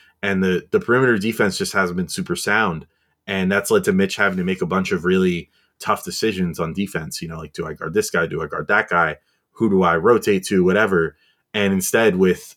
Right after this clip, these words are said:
Quickley and Deuce out there, they were just containing everything on the perimeter by and large. And that made life so much easier for Mitch in that fourth quarter. And then, you know, you saw him get a steal and a block, and he ends up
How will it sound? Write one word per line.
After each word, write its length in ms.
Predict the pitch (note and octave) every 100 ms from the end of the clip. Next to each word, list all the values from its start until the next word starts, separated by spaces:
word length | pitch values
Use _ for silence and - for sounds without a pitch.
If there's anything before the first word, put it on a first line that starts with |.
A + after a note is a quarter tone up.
| _
Quickley 360 | - G#2+ G#2 G2
and 100 | F2+
Deuce 240 | A2 G#2+
out 180 | G2 F2+
there, 140 | F#2
they 100 | F2+
were 100 | F2+
just 300 | F2 F#2 -
containing 480 | - F#2+ G#2+ G#2 G2+
everything 360 | F#2 F2 G2+ F2+
on 80 | F2
the 100 | E2+
perimeter 440 | F2 F#2+ G2+ F2
by 180 | E2 E2
and 100 | D#2+
large. 360 | D#2 D#2 - _ _ _ -
And 100 | G#2
that 80 | G2+
made 180 | G#2
life 180 | G2+ G2
so 240 | - A2+ G#2
much 180 | G2
easier 300 | G2+ F#2 F#2
for 140 | - E2+
Mitch 260 | F#2+ F#2
in 60 | E2+
that 160 | E2 -
fourth 260 | F2 -
quarter. 300 | A#2 C#3 A2+
And 140 | F#2+ F#2+
then, 240 | F#2 E2 _ _ _
you 120 | G2+
know, 80 | F#2
you 160 | F2+ F#2
saw 260 | G#2 F#2
him 300 | G2 F#2 F2+ -
get 140 | F#2
a 40 | E2+
steal 340 | - G#2+ F#2+
and 80 | F2
a 60 |
block, 400 | G2 A#2 B2 B2
and 120 | F#2 F2
he 120 | F#2+
ends 220 | F#2 F#2+
up 220 | G#2 -